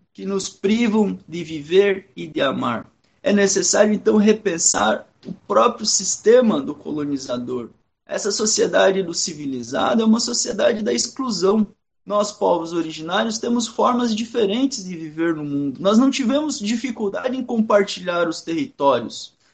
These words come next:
quando o colonizador chegou e ainda hoje. E nós não solicitamos propriedade privada pra continuar pisando nesse território.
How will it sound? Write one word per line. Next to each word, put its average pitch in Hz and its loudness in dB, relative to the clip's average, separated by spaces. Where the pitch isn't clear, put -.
quando 196 6
o 160 -6
colonizador 156 -4
chegou 156 -4
e 240 4
ainda 226 2
hoje. 151 -2
E 220 -2
nós 220 2
não 262 6
solicitamos 240 2
propriedade 202 2
privada 170 -2
pra 156 -6
continuar 165 -8
pisando 151 -6
nesse 143 -6
território. 135 -12